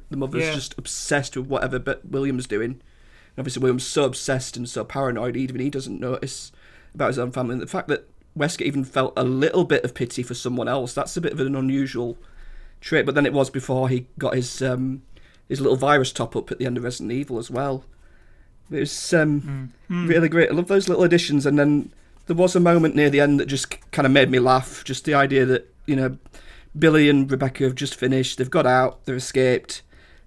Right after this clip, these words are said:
Speaker 1: and then suddenly Billy just scratches his wrist and his, his handcuff randomly falls off.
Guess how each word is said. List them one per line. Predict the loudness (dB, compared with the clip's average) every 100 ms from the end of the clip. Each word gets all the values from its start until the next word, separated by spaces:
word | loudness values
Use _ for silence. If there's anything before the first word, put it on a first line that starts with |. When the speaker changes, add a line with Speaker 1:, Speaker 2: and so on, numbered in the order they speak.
| -2
Speaker 1:
and | 2
then | 2
suddenly | 4 4 6
Billy | 4 4 2
just | 2 -2
scratches | 0 0 0
his | -4 0
wrist | 0 0
and | -4
his, | -6 -10 -6
his | -2
handcuff | 2 2 2 0 0
randomly | 2 2 0
falls | 0 0 0
off. | -2 -4 -18